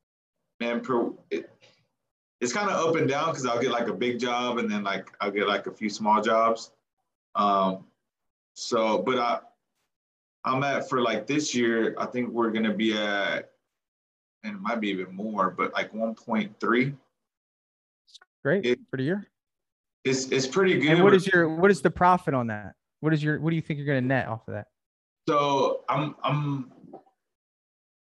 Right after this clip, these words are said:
Speaker 1: so this year, just this year, I've actually gotten r-, way better at, like, job costing and stuff. And I've noticed
Speaker 2: Yeah.
Speaker 1: that I'm running really inefficient.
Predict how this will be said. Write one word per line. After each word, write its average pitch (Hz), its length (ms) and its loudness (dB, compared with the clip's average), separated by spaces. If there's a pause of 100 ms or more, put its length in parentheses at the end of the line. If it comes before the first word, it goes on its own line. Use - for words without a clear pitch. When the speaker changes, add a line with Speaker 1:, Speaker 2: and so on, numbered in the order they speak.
Speaker 1:
so 143 600 4 (520)
this 165 280 2
year, 139 240 4
just 165 360 0
this 139 320 0
year, 117 320 2
I've 107 140 -2
actually 120 360 -2
gotten 107 280 -2
r-, 104 280 -4
way 117 320 0
better 110 300 0
at, 95 80 2
like, 95 240 -2
job 113 300 -2
costing 135 440 -2
and 139 100 -2
stuff. 160 340 -2 (520)
And 117 140 -4
I've 113 280 -2
noticed 123 540 2
Speaker 2:
Yeah. 113 60 2
Speaker 1:
that 107 80 0
I'm 104 280 -8
running 120 280 -2
really 107 400 0
inefficient. 110 880 -4